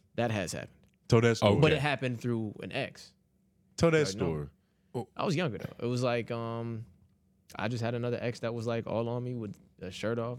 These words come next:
Speaker 1: titties down, and everything, and I had it right there, and I was like,
Speaker 2: Did you, did you
Speaker 1: "It's
Speaker 2: grab the
Speaker 1: crazy."
Speaker 2: titty?
Speaker 3: Yeah.
Speaker 1: Yeah, yeah, I did.
Speaker 2: You grabbed the titty.
Speaker 1: Yeah, I did.
Speaker 2: Okay.
Speaker 3: Jesus Christ.
Speaker 1: Yeah.
Speaker 2: Now, is that a misdemeanor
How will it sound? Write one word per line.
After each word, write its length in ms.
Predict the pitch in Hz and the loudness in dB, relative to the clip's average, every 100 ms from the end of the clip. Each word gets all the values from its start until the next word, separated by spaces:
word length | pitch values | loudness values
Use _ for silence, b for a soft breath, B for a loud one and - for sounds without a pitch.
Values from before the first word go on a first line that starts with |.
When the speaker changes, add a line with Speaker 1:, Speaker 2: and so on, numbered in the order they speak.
| - | -8
Speaker 1:
titties 260 | 113 117 | -4 -4
down, 180 | 113 120 | -4 -6
and 60 | 117 | -6
everything, 380 | 120 117 120 120 | -6 -6 -4 -4
and 80 | 98 | -4
I 60 | |
had 160 | 104 113 | -4 -4
it 40 | |
right 180 | 110 110 | -4 -4
there, 220 | 113 120 | -4 -2
and 100 | 110 | -4
I 40 | 107 | -8
was 160 | 104 | -8
like, 260 | 101 98 - - | -8 -10 -10 4
Speaker 2:
Did 180 | 113 107 | 4 4
you, 60 | 95 - | -2 -2
did 120 | 101 | 0
you 60 | 101 | 0
Speaker 1:
"It's 60 | 82 | 2
Speaker 2:
grab 220 | 98 104 | 4 6
the 60 | 98 | 6
Speaker 1:
crazy." 160 | 135 | 4
Speaker 2:
titty? 180 | 127 120 | 4 4
Speaker 3:
Yeah. 340 | 139 127 107 95 | 2 4 6 6
Speaker 1:
Yeah, 320 | 90 90 - - | 2 -2 -8 -10
yeah, 180 | 90 92 | -10 -8
I 40 | 95 | -8
did. 320 | 80 80 - - | -10 -12 -12 -2
Speaker 2:
You 100 | 92 | 2
grabbed 260 | 90 85 80 | 4 4 0
the 60 | |
titty. 200 | 80 80 | -2 -6
Speaker 1:
Yeah, 60 | 73 | -8
I 20 | |
did. 100 | 76 | -6
Speaker 2:
Okay. 80 | 78 - | -4 -2
Speaker 3:
Jesus 400 | 110 78 - - | -2 -2 -6 -8
Christ. 400 | - 92 85 71 | -4 -4 -2 4
Speaker 1:
Yeah. 80 | 110 | 6
Speaker 2:
Now, 260 | 107 101 101 | 6 4 2
is 120 | 123 | 4
that 180 | 117 117 | 4 4
a 60 | 98 | 4
misdemeanor 680 | 120 151 160 151 185 196 | 2 2 2 2 2 0